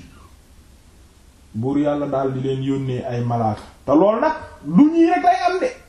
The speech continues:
Wallahi, képp koo xam ne nii nga mel,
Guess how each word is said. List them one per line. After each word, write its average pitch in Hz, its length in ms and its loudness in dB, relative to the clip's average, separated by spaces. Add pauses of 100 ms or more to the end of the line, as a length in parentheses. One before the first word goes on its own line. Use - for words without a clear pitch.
(260)
Wallahi, 135 720 0 (220)
képp 311 400 0
koo 214 180 2 (100)
xam 190 200 0
ne 180 100 -2
nii 208 240 4
nga 226 120 0
mel, 214 240 -2